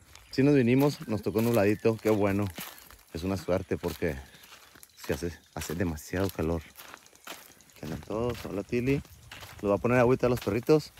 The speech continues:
Ahorita que se aloquen y que jueguen, se metan a la alberca, les muestro más aventurillas de Albert y sus amigos. ¡Hola, Yuli! <laughs> Qué bonito, aquí es, aquí es libre, Yuli, me encanta.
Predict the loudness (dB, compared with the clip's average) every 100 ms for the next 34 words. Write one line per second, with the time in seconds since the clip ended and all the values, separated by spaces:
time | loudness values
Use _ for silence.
0 | -20 -20 -14 -4 0 0 0 2 2 2
1 | 2 0 0 2 4 2 0 -10 -20 _
2 | _ -6 -4 -2 -2 0 0 -2 -2 -2
3 | -2 -6 -10 -12 -12 -14 -12 -10 -6 -4
4 | -2 -2 -2 -4 -8 -16 -20 -14 -2 0
5 | 0 -4 -6 -2 -2 -4 -8 -16 -14 -14
6 | -16 -20 -20 -18 -16 -6 -2 0 2 0
7 | -2 -18 -20 -20 -20 -18 -18 -16 -6 -4
8 | -4 -2 0 2 4 4 6 8 8 8
9 | 6 4 2 0 -2 -8 -10 -8 -8 -10
10 | -12 -14 -16 -16 -18 -18 -16 -8 -6 -6
11 | -6 -6 -6 -6 -8 -2 0 0 0 0
12 | 0 0 -2 -4 -4 -6